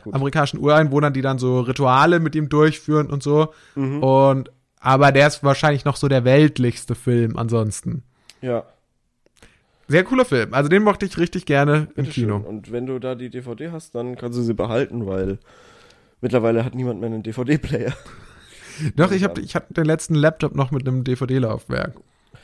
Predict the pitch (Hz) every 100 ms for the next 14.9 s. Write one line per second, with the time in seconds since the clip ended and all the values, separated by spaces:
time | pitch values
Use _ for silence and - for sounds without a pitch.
0 | _ - 135 127 - 101 101 - - -
1 | 147 156 156 151 107 104 - 90 123 190
2 | 240 277 269 226 233 - 233 - 214 -
3 | - 160 175 123 - 127 - - 233 120
4 | - 123 120 208 202 196 190 190 185 175
5 | 165 160 151 147 160 113 151 - 151 143
6 | - 139 151 135 139 147 - 135 123 -
7 | - 127 165 123 156 - - - 113 113
8 | 139 143 131 135 139 156 135 123 127 110
9 | 120 120 117 107 156 151 156 147 151 139
10 | 113 _ _ _ _ _ _ _ - 135
11 | 151 - 131 127 131 120 143 143 139 143
12 | 147 143 139 127 120 151 - - 175 170
13 | 139 147 151 147 143 147 147 170 135 131
14 | 139 139 139 120 135 135 135 135 131